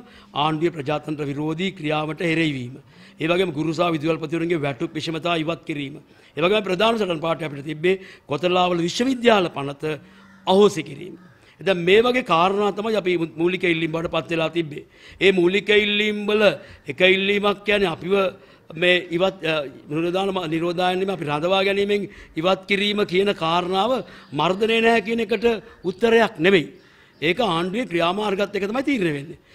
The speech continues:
ඒක නිසා අපේ ක්‍රියාමාර්ග අපි පටන් ගත්තේ පැහැදිලිව මේ ඉල්ලීම එක්ක. ඒක තමයි, ඒක නිසානේ සාකච්ඡාවක් විස්ස අපිට ලැබෙන්නේ. ඒක නිසා මේක අමුතු ඉල්ලීමක් නෙවෙයි.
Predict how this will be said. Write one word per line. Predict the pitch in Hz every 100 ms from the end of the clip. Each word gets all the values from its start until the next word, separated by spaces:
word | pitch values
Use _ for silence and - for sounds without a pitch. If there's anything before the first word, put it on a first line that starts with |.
| - -
ඒක | 151
නිසා | 208 226
අපේ | 175 202 196
ක්‍රියාමාර්ග | 160 170 196 220 214
අපි | 214
පටන් | 160 156 196 226
ගත්තේ | 233 226 285 277 - - - -
පැහැදිලිව | 208 208 233 254 269
මේ | 269 277
ඉල්ලීම | 285 320
එක්ක. | 320 - - - _ - _
ඒක | 165
තමයි, | 196 233
ඒක | 202 185 208
නිසානේ | 190 233 277 277 262 - - -
සාකච්ඡාවක් | 190 214 226 190 202 185
විස්ස | 214 220
අපිට | 190 190
ලැබෙන්නේ. | 220 285 277 277 - _ - - -
ඒක | 165
නිසා | 208 220
මේක | 220 214
අමුතු | 190 - 170 208 254
ඉල්ලීමක් | 262 269 269 285
නෙවෙයි. | 254 202